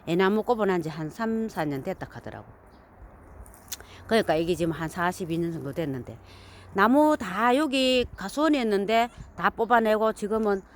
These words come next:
하우스에다가, 어, 저 뭐야, 감나무, 감나무 심고 뭐 하우스 하고 있는데, 요 얘는 먹기 위해서,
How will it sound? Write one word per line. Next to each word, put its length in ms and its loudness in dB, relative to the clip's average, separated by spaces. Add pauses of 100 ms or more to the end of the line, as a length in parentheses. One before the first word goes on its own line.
(140)
하우스에다가, 1080 2 (460)
어, 340 -4
저 180 -8
뭐야, 400 -8 (420)
감나무, 560 0 (200)
감나무 520 -2
심고 580 -4
뭐 140 -6
하우스 380 -4
하고 240 -4
있는데, 500 -6 (680)
요 460 6
얘는 540 6
먹기 280 0
위해서, 760 0